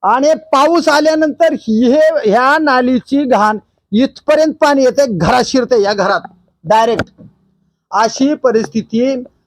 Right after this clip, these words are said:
आज उस्मानाबाद शहराच्या नगरपालिकेच्या हद्दीमधली आहे. आणि असे प्रकार नगरपालिकेमध्ये ठिकठिकाणी आहेत.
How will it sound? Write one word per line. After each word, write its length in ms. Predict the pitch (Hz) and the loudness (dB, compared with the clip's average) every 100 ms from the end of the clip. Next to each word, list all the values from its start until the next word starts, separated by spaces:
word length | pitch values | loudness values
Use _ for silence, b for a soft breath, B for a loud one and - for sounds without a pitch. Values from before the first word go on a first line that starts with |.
| - | -2
आज 360 | 185 226 240 | 0 2 0
उस्मानाबाद 760 | 214 196 - 214 226 226 214 214 | 0 -4 -2 -4 -2 -2 0 -2
शहराच्या 600 | - 180 170 208 - 160 - _ _ _ _ _ _ _ - | -4 -4 0 -2 0 -2 -4 _ _ _ _ _ _ _ -4
नगरपालिकेच्या 1160 | 175 214 208 226 - 190 185 185 185 - 220 202 | 0 2 2 0 0 -2 -2 -2 -4 -2 -2 -2
हद्दीमधली 680 | - 143 135 202 202 165 170 | -6 -8 -4 -2 -2 0 -2
आहे. 120 | 120 - _ _ _ _ - | -2 -8 _ _ _ _ -4
आणि 200 | 160 202 | -2 0
असे 400 | 175 175 - 240 | 0 -2 0 0
प्रकार 520 | 240 185 - 165 190 185 | 0 -2 0 0 0 -2
नगरपालिकेमध्ये 1160 | 175 165 196 170 151 151 - 156 151 147 143 120 - _ _ _ _ - | -2 -2 -2 -2 -4 -4 -4 -4 -2 -2 -2 -4 -16 _ _ _ _ -4
ठिकठिकाणी 760 | 226 285 220 - 285 294 302 | 0 0 0 -2 0 0 2
आहेत. 220 | 311 285 | 2 0